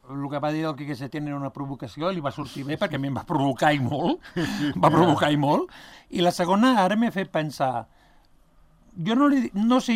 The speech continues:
Speaker 1: jo si el García Pimienta
Speaker 2: Ah, García
Speaker 1: li faria,
Speaker 2: Pimienta.
Speaker 1: li faria fàstic se venia aquí a Andorra.
Speaker 2: Vale, mira, un
Speaker 1: No ho
Speaker 2: altre
Speaker 1: sé,
Speaker 2: García
Speaker 1: eh?
Speaker 2: Pimienta.
Speaker 1: Ahir no se me n'ocorria cap.
Speaker 2: Mm.
Speaker 1: I ara, parlant del Joan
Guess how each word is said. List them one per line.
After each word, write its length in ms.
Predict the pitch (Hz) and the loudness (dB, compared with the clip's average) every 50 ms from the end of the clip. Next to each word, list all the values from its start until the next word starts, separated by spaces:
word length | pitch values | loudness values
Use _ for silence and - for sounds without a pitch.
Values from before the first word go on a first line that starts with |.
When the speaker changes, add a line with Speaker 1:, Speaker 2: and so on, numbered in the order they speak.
| 214 | 0
Speaker 1:
jo 100 | 214 233 | 0 0
si 140 | 247 - 277 | -2 -2 -2
el 80 | 262 208 | -4 0
García 440 | 208 185 170 - - - 285 269 185 | 2 0 0 0 -2 0 0 0 0
Pimienta 600 | 175 160 160 170 175 180 180 - 175 - 196 196 - _ - - | -2 -4 -4 -4 -4 -6 -4 -4 -4 -6 -6 -6 -12 _ -10 -8
Speaker 2:
Ah, 80 | - 185 | -8 -8
García 240 | - - - - 180 | -8 -10 -10 -6 -4
Speaker 1:
li 60 | 185 | -4
faria, 320 | 170 180 175 - 196 202 202 214 | 0 0 0 0 0 0 0 -2
Speaker 2:
Pimienta. 120 | - 202 | -2 -6
Speaker 1:
li 80 | 175 170 | -6 -2
faria 280 | 175 175 180 185 185 - | -2 0 0 0 -2 0
fàstic 340 | - 180 175 - - 240 - | 0 0 -2 0 -6 -12 -8
se 120 | - 180 160 | -6 -6 -6
venia 180 | 156 156 147 | -4 -6 -8
aquí 140 | 143 - 143 | -8 -8 -8
a 20 | |
Andorra. 340 | 135 131 123 120 117 - 117 110 | -8 -8 -10 -12 -12 -12 -10 -2
Speaker 2:
Vale, 240 | 131 165 156 123 120 | -2 -2 -2 -2 -6
mira, 180 | 151 170 185 | -6 -6 -2
un 60 | 175 185 | 2 4
Speaker 1:
No 80 | 214 | 4
ho 20 | 262 | 4
Speaker 2:
altre 120 | 247 185 175 | 4 4 2
Speaker 1:
sé, 180 | 185 165 147 | 0 2 4
Speaker 2:
García 280 | 143 156 214 302 190 196 | 4 4 4 4 2 -2
Speaker 1:
eh? 20 | |
Speaker 2:
Pimienta. 480 | - 190 185 151 110 98 98 95 - - | -6 -8 -10 -10 -10 -12 -14 -12 -2 2
Speaker 1:
Ahir 300 | 175 180 202 269 330 370 | 4 4 6 4 4 2
no 80 | 359 285 | 2 0
se 100 | 220 240 | 0 0
me 120 | 247 233 | 0 0
n'ocorria 520 | 220 226 - - 233 247 277 311 311 - - _ - - | -2 -2 -4 -6 -6 -6 -4 -6 -6 -8 -10 _ -10 -4
cap. 240 | - 143 117 - _ - | -2 -2 -2 -4 _ -12
Speaker 2:
Mm. 180 | 151 165 156 196 | -10 -8 -6 -2
Speaker 1:
I 40 | 214 | -2
ara, 160 | 233 247 208 | -2 -2 0
parlant 300 | 202 214 208 208 208 202 | 0 0 0 0 -2 -2
del 80 | 196 170 | -4 -4
Joan 160 | 190 196 190 | -4 -4 -2